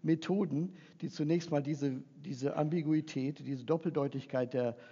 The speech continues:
Sprache in den Griff bekommen. Das können wir nur durch Statistik.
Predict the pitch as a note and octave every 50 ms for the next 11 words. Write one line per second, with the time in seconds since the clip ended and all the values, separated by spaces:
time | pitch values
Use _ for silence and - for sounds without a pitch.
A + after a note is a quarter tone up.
0 | - - - - - - A#2 C3+ E3+ F#3+ F#3 F#3+ F#3 F3 E3 E3 D#3+ C#3+ D3 E3
1 | - - - F#3 - - F3 F#3 G3+ A#3 A3+ - - - - - - - D3+ C#3+
2 | - - - E3 D#3+ D#3 D3 D3 C#3 C#3 C#3+ D#3 E3 F#3 G3 G#3+ G#3+ - - -
3 | - - D3 A#2 D3+ D3+ C#3+ - - - C#3 - - B2 A#2 - - - G3+ A3+
4 | - -